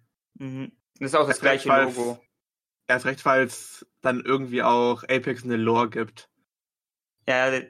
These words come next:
Speaker 1: da ist schon was drin.
Speaker 2: Das ist cool.
Speaker 1: Also Apex ist, äh, nicht Apex, also Titanfall ist für die Leute, die, ähm,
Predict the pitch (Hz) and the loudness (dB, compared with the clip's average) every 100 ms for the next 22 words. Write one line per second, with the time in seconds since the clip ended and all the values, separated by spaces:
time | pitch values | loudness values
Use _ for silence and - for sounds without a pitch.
0 | 123 123 117 120 - 123 - 151 131 - | -8 -6 -6 -10 -6 -6 -4 -6 -6 -6
1 | 127 127 123 _ _ _ _ _ _ _ | -6 -6 -8 _ _ _ _ _ _ _
2 | _ _ _ _ _ _ _ _ _ _ | _ _ _ _ _ _ _ _ _ _
3 | _ _ _ _ _ _ _ 202 170 - | _ _ _ _ _ _ _ -14 -12 -8
4 | 135 131 _ _ _ _ _ _ _ _ | -6 -6 _ _ _ _ _ _ _ _
5 | _ _ _ _ _ _ _ _ _ _ | _ _ _ _ _ _ _ _ _ _
6 | _ _ _ 131 123 120 139 147 156 147 | _ _ _ -2 0 2 2 2 0 -2
7 | - 123 - 131 127 123 113 120 120 120 | -4 -12 -2 0 0 -2 -4 -4 -4 -4
8 | 117 110 - 135 131 - 123 123 120 127 | -4 -4 -4 -4 -4 -2 -2 -2 -6 -2
9 | 120 120 120 113 117 110 - _ - 110 | 0 -2 -4 -2 -2 -4 -8 _ -4 -2
10 | 110 | -2